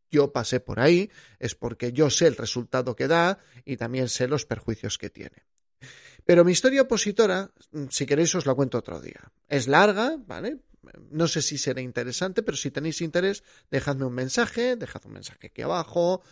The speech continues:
mm, escribidme en el, en las observaciones del podcast o mandadme un email. Bueno, al grano. Hacía simulacros que nos daban en la academia y la verdad es que se me daba bien,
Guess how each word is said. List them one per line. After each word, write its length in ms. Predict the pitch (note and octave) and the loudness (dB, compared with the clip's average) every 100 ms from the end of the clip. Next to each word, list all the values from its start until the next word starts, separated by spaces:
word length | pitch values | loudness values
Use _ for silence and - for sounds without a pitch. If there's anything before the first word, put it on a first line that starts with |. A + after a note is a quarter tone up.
| _ _ | _ _
mm, 360 | B2 A#2+ A#2 A#2 | -12 -10 -8 -8
escribidme 760 | A2+ - A#2+ C3 C3+ C3 B2+ | -10 -8 -2 0 0 0 0
en 80 | B2 | 0
el, 340 | A#2 A#2 A2+ A2+ - | 0 0 -2 -4 -6
en 420 | B2 A#2 A#2 A2+ | -6 -6 -8 -8
las 180 | A2+ - | -8 -8
observaciones 500 | - A2 A2+ A#2+ B2 | -10 -8 -8 -8 -6
del 140 | C3+ | -4
podcast 380 | D#3+ F3+ A3 G3 | -4 -6 -6 -6
o 40 | |
mandadme 400 | C#3 A2+ A#2 - | -8 -8 -10 -10
un 100 | F#2 | -16
email. 200 | E2+ - _ _ - - | -20 -20 _ _ -20 -10
Bueno, 220 | - C#3 - _ - | -4 -4 -4 _ -4
al 120 | C3+ | -2
grano. 260 | B2+ B2+ - - - - _ _ _ _ _ _ _ _ _ - - D3 C#3 | -2 -6 -14 -20 -20 -20 _ _ _ _ _ _ _ _ _ -16 -16 -20 -4
Hacía 260 | D3 B3 A#3+ | 2 6 6
simulacros 640 | F#3 D3+ F#3 G3+ F#3 G3+ | 6 4 2 2 -2 -4
que 80 | D3 | -6
nos 140 | C3+ | -4
daban 220 | B2 C#3+ C3+ | -2 0 0
en 80 | |
la 80 | C3 | 0
academia 440 | B2+ F#3 E3 G#3+ - | 0 0 0 -4 -4
y 80 | E3 | -2
la 100 | D#3+ | 0
verdad 220 | E3+ A3 | 0 -4
es 80 | - | -6
que 100 | C#4 | -4
se 140 | - | -4
me 80 | C#3+ | -4
daba 240 | C3+ B2 A2+ | -2 -2 -4
bien, 300 | B2+ A2 | -8 -12